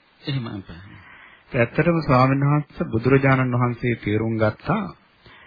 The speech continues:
Speaker 2: මේ ගිය ස්වාමීන් වහන්සේට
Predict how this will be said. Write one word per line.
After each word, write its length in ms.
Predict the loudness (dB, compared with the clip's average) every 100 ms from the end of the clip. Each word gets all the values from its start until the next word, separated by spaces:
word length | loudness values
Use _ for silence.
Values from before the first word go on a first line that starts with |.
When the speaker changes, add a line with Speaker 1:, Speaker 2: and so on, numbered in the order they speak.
| -20 -20 -20 _ _
Speaker 2:
මේ 420 | -8 0 4 6 6
ගිය 220 | 6 2
ස්වාමීන් 500 | 2 0 2 2 2
වහන්සේට 720 | 2 2 0 0 0 0 2